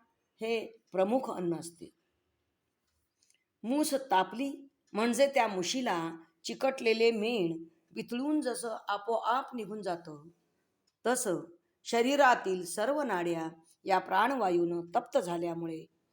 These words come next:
संपूर्ण शरीराच्या नाड्यांमधील आतून चिकटलेला चरबीसारखा चिकटपणा निघून जातो आणि स्वच्छ झालेल्या सर्व नाड्यांमधून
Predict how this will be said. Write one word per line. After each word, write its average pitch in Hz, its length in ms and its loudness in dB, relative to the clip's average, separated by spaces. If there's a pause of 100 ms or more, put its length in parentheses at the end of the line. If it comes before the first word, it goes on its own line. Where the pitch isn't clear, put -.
(160)
संपूर्ण 269 760 -4
शरीराच्या 202 800 -2
नाड्यांमधील 175 920 -6 (300)
आतून 269 400 -2 (160)
चिकटलेला 185 680 -6 (140)
चरबीसारखा 202 760 -4
चिकटपणा 180 720 -6 (380)
निघून 185 260 -2
जातो 165 300 -12 (680)
आणि 185 180 -2
स्वच्छ 254 400 -6
झालेल्या 180 580 -4 (360)
सर्व 294 320 6
नाड्यांमधून 185 920 -2